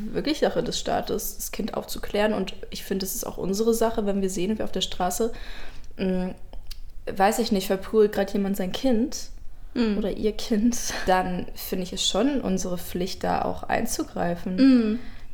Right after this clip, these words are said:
Speaker 2: Ja,
Speaker 1: Ne?
Speaker 2: muss man ja auch,
Speaker 1: Und,
Speaker 2: also
Speaker 1: ja, ich kann einmal kurz diesen einen Ent-,
Speaker 2: Oh ja, bitte.
Speaker 1: Entwurfs-, äh, Teil vorlesen, der sehr umstritten war.
Speaker 2: Mhm.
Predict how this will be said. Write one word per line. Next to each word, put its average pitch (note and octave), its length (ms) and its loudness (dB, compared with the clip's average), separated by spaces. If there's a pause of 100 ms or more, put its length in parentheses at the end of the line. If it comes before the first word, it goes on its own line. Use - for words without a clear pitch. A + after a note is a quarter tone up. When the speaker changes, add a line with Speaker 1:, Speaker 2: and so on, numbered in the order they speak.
(200)
Speaker 2:
Ja, G3+ 240 6
Speaker 1:
Ne? G#3 80 0 (140)
Speaker 2:
muss D4+ 240 4
man A#3+ 180 6
ja F3+ 180 2
auch, F#3 40 8
Speaker 1:
Und, G3+ 100 6
Speaker 2:
also F#3 460 4
Speaker 1:
ja, F#3 380 2
ich - 100 0
kann A3+ 140 4
einmal A3 260 6
kurz A#3 260 2
diesen G#3 220 2
einen G#3 320 4
Ent-, - 140 -6
Speaker 2:
Oh E4+ 60 6
ja, C#4 180 6
bitte. G#3 240 4
Speaker 1:
Entwurfs-, - 200 0
äh, G3+ 180 4
Teil G3+ 260 4
vorlesen, G3+ 560 4
der G3 160 0
sehr F#3+ 120 0
umstritten A3 480 0
war. C4 320 4
Speaker 2:
Mhm. G#3 260 0